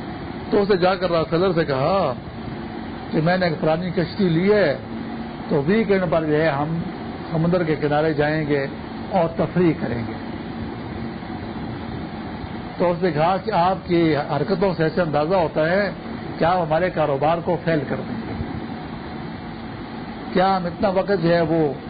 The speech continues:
کاروبار کے علاوہ اور سوچوں میں لگائیں؟ تو لہذا میں آپ کو اس بات پر آگاہ کرتا ہوں، آپ کو وارننگ دیتا ہوں کہ اگر آپ جو ہے وہ اس ایٹیٹیوڈ کو، اس رویے کو آپ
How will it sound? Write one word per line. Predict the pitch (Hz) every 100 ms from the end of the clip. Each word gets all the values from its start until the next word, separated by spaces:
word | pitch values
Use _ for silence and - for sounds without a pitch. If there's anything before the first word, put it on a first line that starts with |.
| - - - - - -
کاروبار | 170 147 143 165
کے | 170 156
علاوہ | 160 160
اور | 208
سوچوں | 185 190 214
میں | 202
لگائیں؟ | 196 180 180 165 - - - - - - - - - - - - -
تو | 175
لہذا | 156 165 185
میں | 175 165
آپ | 165 160
کو | 165 147
اس | 147 160 139
بات | 147 156 - -
پر | 160
آگاہ | 139 131 190
کرتا | 175 147 156
ہوں، | 165 175
آپ | 151
کو | 151
وارننگ | 147 151 190 165
دیتا | 143 160
ہوں | 139 180 - - - - - - -
کہ |
اگر | 147 143
آپ | 143 160 160
جو | 147
ہے | 147 151
وہ | 143 147 143 143 - - - - - - - - - - - - - -
اس | 190 254
ایٹیٹیوڈ | 208 160 143 170 190 165
کو، |
اس | 165
رویے | 151 160 180
کو |
آپ | 160